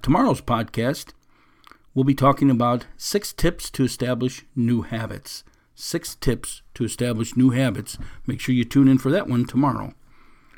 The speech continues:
Hey, if you'd like to have something ever discussed on this show, maybe you got a favorite quote, maybe you got a topic you'd like us to feature on the podcast, or maybe you have an idea for the podcast, business idea, product,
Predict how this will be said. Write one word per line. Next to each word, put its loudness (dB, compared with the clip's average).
Hey, 10
if 6
you'd 6
like 4
to 6
have 6
something 8
ever 6
discussed -2
on 0
this 4
show, -2
maybe 0
you 0
got 0
a -2
favorite 0
quote, 0
maybe 2
you 4
got 0
a -4
topic -2
you'd 2
like 0
us -6
to -8
feature -2
on 2
the 2
podcast, -2
or 0
maybe 6
you 2
have 2
an 4
idea 4
for 2
the 2
podcast, -4
business 4
idea, -6
product, -2